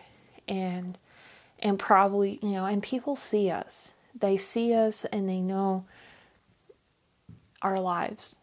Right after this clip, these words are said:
you know, that, that are close to us, our coworkers and all that. And there are people in our lives that,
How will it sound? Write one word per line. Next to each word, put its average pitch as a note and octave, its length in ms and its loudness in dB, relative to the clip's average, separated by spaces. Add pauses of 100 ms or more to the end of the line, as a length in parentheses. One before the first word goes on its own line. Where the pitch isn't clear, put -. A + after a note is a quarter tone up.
(140)
you G3 100 -4
know, F3+ 300 -6
that, F#3 240 -4 (480)
that G3 180 8
are F#3+ 100 4
close F#3+ 380 -2
to F#3+ 100 0
us, F#3+ 140 -4
our F#3+ 80 -6
coworkers G3 640 2
and F3+ 120 -6
all F3+ 140 -6
that. - 260 -8 (400)
And G#3+ 160 0
there G#3+ 160 4
are B3+ 140 10
people G3 420 -2
in A3 200 0
our A3+ 200 0
lives F#3 500 -2
that, F#3 220 2